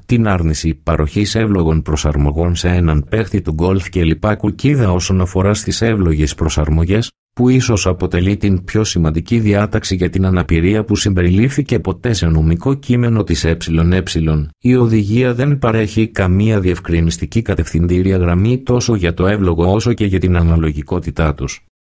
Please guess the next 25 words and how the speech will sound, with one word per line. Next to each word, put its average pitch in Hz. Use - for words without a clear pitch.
Έτσι 117
οι 110
εργοδότες 92
την 98
ερμηνεύουν 85
όπως 78
θέλουν. 71
Η 104
ανεπαρκής 90
κατανόηση 104
των 92
εύλογων 90
προσαρμογών 76
συνιστά 78
μεγάλο 85
εμπόδιο 85
για 82
την 87
αποτελεσματική 85
εφαρμογή 98
της 98
αρχής 87
της 95
ίσης 92
μεταχείρισης. 85